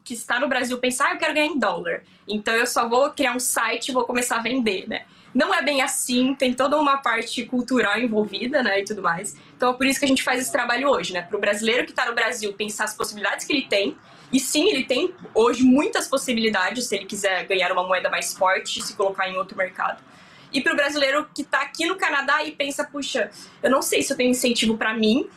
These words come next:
não me sinto preparado, eu sou imigrante", né? Então, pra gente dar o suporte e, e se fortalecer como um todo, né, tem muito espaço pra gente, né?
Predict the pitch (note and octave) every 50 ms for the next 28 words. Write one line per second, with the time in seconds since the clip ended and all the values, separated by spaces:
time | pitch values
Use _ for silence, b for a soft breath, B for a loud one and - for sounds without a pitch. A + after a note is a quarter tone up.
0 | - - A#3+ A#3+ C4+ D#4+ F#4+ F#4 - - C#4+ B3+ B3+ - B3+ B3 - B3+ B3 A3
1 | G#3 G3+ G#3+ A#3 A#3 C4 A#3+ B3 - - - B3+ B3+ B3 A#3 B3 B3 A3 A3 G#3+
2 | G#3+ A3 C#4 F#4 - - D4+ A#3+ G#3+ A3+ - - b b b b b b b b
3 | A#3+ B3+ B3+ C#4 C4 C4+ C#4 C#4 D4+ C#4 C#4 C#4+ D4 C#4 - D4+ C4+ C4+ C4+ D4
4 | D4+ - D#4 - - D4 B3+ B3+ C#4 C#4 C4 B3+ - B3+ G#3+ A3 G#3+ A#3 A#3 -
5 | - C#4+ - - C4+ B3+ B3 C4+ A#3+ A#3 A#3 A#3 - A#3 A#3 A#3+ A3+ A3 A3 G#3+
6 | - A3+ A#3 D4 C#4+ C4+ A#3 A3 A3+ - - B3+ C4 B3+ C#4 D#4 A4 - - D#4
7 | - - - A#3 G#3 G3+ - - - G#3 G3+ G#3 G3+ G#3 - - - A#3 A3 A3+